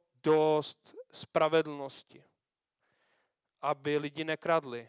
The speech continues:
aby vláda nekradla, nebo lidi, kteří spravují nějaký veřejný finance. Aby lidi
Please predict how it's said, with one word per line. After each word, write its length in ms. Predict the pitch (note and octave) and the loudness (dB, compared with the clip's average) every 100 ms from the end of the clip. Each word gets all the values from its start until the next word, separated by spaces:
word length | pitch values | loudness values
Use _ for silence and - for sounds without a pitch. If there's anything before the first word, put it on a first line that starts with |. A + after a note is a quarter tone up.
| - | -10
aby 240 | C3 D3+ | -8 -6
vláda 680 | C3 B2+ A#2+ C#3+ D3+ F3 F3 | -8 -12 -6 0 2 2 2
nekradla, 720 | C#3+ C3+ C#3 B2+ B2 A#2+ B2 _ _ _ _ _ _ D3 | -2 -6 -8 -8 -8 -10 -12 _ _ _ _ _ _ -8
nebo 300 | C#3 C#3+ C#3+ | -2 0 2
lidi, 300 | D3 B2 E3 | 0 -6 -10
kteří 340 | - D3 D3+ | -8 -8 -8
spravují 560 | - E3 D#3+ D#3+ D3+ D3+ | -6 0 0 0 -4 -4
nějaký 320 | D3 - D3 | -8 -8 -6
veřejný 400 | C#3+ D#3 D3+ C#3 | -6 -6 -12 -14
finance. 560 | - C3 C3 - B2+ - _ _ _ _ _ _ _ _ _ _ _ _ - | -14 -14 -14 -18 -20 -20 _ _ _ _ _ _ _ _ _ _ _ _ -4
Aby 300 | D3+ D3 D#3+ | -4 0 0
lidi 800 | D#3 D3+ D3+ D3 D3 D3 D3 | -2 -6 -6 -4 -2 -4 -8